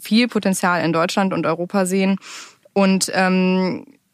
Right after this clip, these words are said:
einfach, man sieht ja auch, dass internationale, äh, Unternehmen wie zum Beispiel BlackRock angekündigt haben, ihre Investitionen rauszuziehen aus den fossilen Energien.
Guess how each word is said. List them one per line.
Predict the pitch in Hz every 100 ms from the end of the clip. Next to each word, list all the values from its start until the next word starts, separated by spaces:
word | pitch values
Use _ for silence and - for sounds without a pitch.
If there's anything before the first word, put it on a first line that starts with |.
| -
einfach, | 202 196 196
man | 202
sieht | 196
ja | 214
auch, | 180
dass | 190 -
internationale, | 190 196 185 202 175 190 190 175 170 170
äh, | 156
Unternehmen | 147 180 180 180 185
wie | 180
zum | 202
Beispiel | 180 175 180
BlackRock | 151 196 - 160
angekündigt | 147 165 165 175 180 185
haben, | 180 175
ihre | 170 170
Investitionen | 175 175 175 - 185
rauszuziehen | 175 170 214 - 190 - 165
aus | 165 165 160
den | - 160
fossilen | 151 175 - 175 160
Energien. | - 160 156 175